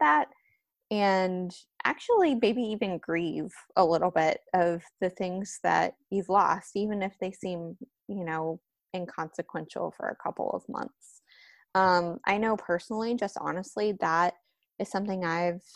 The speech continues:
uh, kind of been struggling with the last couple weeks, and I kind of just recognized it in myself today,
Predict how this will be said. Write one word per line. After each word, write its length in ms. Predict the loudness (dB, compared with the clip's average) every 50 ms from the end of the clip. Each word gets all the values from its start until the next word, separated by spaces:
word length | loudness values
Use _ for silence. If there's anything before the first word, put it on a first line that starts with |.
| -20 -20 _ _ _ _ _ _ _ _ -6 -2
uh, 360 | 0 4 6 6 6 6 4 2 0 -2
kind 140 | 0 0 2
of 60 | 2
been 140 | 2 0 0
struggling 460 | -2 -2 -2 0 0 0 0 0 0
with 140 | 0 -2 -2
the 80 | 0
last 360 | 0 2 0 0 -2 -6 -16 -10 -8
couple 260 | -6 -4 -2 -2 -2
weeks, 300 | -2 -4 -6 -6 -8 -6 -4
and 180 | -4 -2 -2
I 140 | -4 -4 -6 -6 -6
kind 140 | -6 -4 -4
of 140 | -6 -8 -10 _ _ _ _ _ _ _ -8 -4
just 220 | -2 -2 0 0
recognized 640 | 0 0 0 0 -4 -6 -6 -4 -4 -4 -4 -4 -4
it 80 | -4 -4
in 140 | -4 -4 -6
myself 420 | -6 -6 -4 0 0 0 0 -2 -6 -20 _ _ _ _
today, 560 | -2 -2 0 2 2 2 2 2 -2 -4 -8